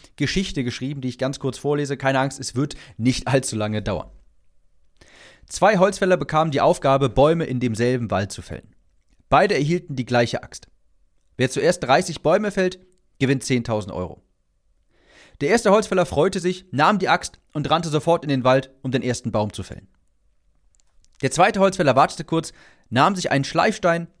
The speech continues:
und schärfte die Axt. Aus der Entfernung hörte man, wie der erste Baum auf den Boden fiel. Unbeeindruckt schärfte der zweite Holzfäller weiterhin seine Axt. Der erste Holzfäller war motiviert und fällte auch alsbald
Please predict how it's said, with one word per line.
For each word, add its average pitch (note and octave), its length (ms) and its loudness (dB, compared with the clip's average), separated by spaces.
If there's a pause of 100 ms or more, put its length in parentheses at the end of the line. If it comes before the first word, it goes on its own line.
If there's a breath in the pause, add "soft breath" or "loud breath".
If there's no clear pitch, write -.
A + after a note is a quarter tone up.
(140)
und D3 140 0
schärfte - 400 -4
die - 100 -10
Axt. - 320 -20 (840)
Aus G#3+ 180 4
der F3 120 0
Entfernung F3 420 -2
hörte D#3+ 240 0
man, D3+ 240 -4
wie D3 60 -4
der - 160 0
erste D#3+ 340 2
Baum A2 300 -2 (280 loud breath)
auf - 220 2
den D#3 180 0
Boden G3 300 -4
fiel. - 240 -18 (880)
Unbeeindruckt D3+ 720 2 (200 soft breath)
schärfte C#3 360 0
der A#2+ 100 0
zweite C3+ 340 0
Holzfäller A#2+ 540 -2 (300 soft breath)
weiterhin A2+ 420 0
seine G2+ 240 -6
Axt. - 280 -20 (920)
Der D3 100 0
erste G3+ 280 0
Holzfäller F3+ 420 2
war D3 100 6
motiviert D#3 540 -2 (200 loud breath)
und D3 140 -4
fällte F3+ 340 0
auch C#3+ 180 2
alsbald B2+ 580 2